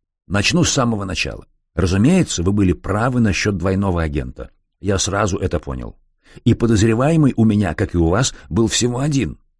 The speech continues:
Вернее, подозреваемая. Наша таинственная Диана. Зачем же тогда?» Пожарский жестом показал, что предвидел вопрос и сейчас на него ответит.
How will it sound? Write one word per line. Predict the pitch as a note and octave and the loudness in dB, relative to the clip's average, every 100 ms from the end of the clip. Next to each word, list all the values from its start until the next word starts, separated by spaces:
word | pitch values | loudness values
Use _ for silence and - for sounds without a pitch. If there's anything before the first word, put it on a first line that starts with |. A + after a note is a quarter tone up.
| _ | _
Вернее, | D2 E2+ F#2+ F#2 | -4 0 2 0
подозреваемая. | - G2 F2+ A2+ B2 G#2+ B1 G#1+ G1+ G1+ _ _ _ | 0 0 2 2 2 0 -4 -12 -18 -20 _ _ _
Наша | D#2 A2+ C#3 C3 | 0 2 2 0
таинственная | F2+ F#2+ G#2 - F#2+ F#2+ F#2 | 0 0 0 -4 -6 -4 -4
Диана. | E2+ F2 D2 A#1+ A#1 - _ _ _ _ | 0 0 0 -4 -8 -16 _ _ _ _
Зачем | C#2+ E2 - A2+ | -12 -8 -2 0
же | G2 G2+ - _ _ _ _ | 0 0 -4 _ _ _ _
тогда?» | F2 D#2+ D2+ F2 - _ _ - | -4 -2 0 0 -2 _ _ -4
Пожарский | F2+ G#2+ F#2 G#2 G2+ | -2 -2 -2 -2 -2
жестом | E2+ G2 G2+ - E2 | -2 -2 -2 -4 -8
показал, | - F2+ F2 G2 | -6 -4 -2 -4
что | - G2 | -4 -6
предвидел | F#2+ F2+ E2+ F2+ D2+ | -4 -6 -4 -4 -4
вопрос | C#2+ D2 F#2+ B2 - - - | -6 -6 -4 -4 -6 -18 -4
и | F2+ | -4
сейчас | D#2+ G#2 G#2 E2+ | -2 -2 -2 -2
на | |
него | F2+ E2+ E2+ | -4 -4 -6
ответит. | - C#2 A#1+ - | -8 -10 -10 -14